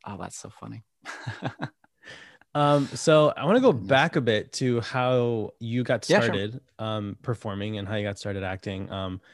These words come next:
Speaker 2: from, from what I'd read, you started rather young. You were in, um, in a musical family?
Speaker 1: Yes, yes.
Speaker 2: Yeah.
Speaker 1: So, um,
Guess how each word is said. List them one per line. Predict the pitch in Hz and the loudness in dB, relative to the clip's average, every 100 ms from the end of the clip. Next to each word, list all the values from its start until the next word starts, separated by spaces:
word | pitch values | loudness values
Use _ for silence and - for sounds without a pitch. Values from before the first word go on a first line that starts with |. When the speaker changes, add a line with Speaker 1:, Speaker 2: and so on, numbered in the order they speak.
| _ _ _ _ - | _ _ _ _ -4
Speaker 2:
from, | 113 104 95 - _ _ | -2 -2 -4 -10 _ _
from | 131 117 | -2 0
what | 113 | 0
I'd | 110 110 | 0 4
read, | 160 147 120 | 6 6 4
you | 107 113 117 113 107 - - | -2 0 0 0 -4 -6 -12
started | - 110 104 104 101 - _ - | -6 -4 -2 -4 -8 -16 _ -12
rather | 107 104 104 95 - | -6 -4 -6 -10 -12
young. | 110 123 139 151 160 - | -6 0 0 0 -4 -8
You | 120 117 113 | -6 -4 -2
were | 104 101 101 | -2 -2 -4
in, | 107 107 | -6 -6
um, | 101 98 95 98 - _ | -6 -6 -8 -10 -16 _
in | 117 | -6
a | 107 | -2
musical | 117 117 131 | 0 0 -2
family? | 117 127 143 196 - _ _ _ _ _ _ _ _ _ - - | -2 -4 -4 -8 -12 _ _ _ _ _ _ _ _ _ -16 -4
Speaker 1:
Yes, | 110 123 - - _ - | -2 0 -2 -4 _ -10
yes. | 113 123 104 - - | -4 -2 -2 -6 -10
Speaker 2:
Yeah. | - | -10
Speaker 1:
So, | - - 120 117 | -6 -2 0 0
um, | 87 113 110 110 | 0 -2 0 -2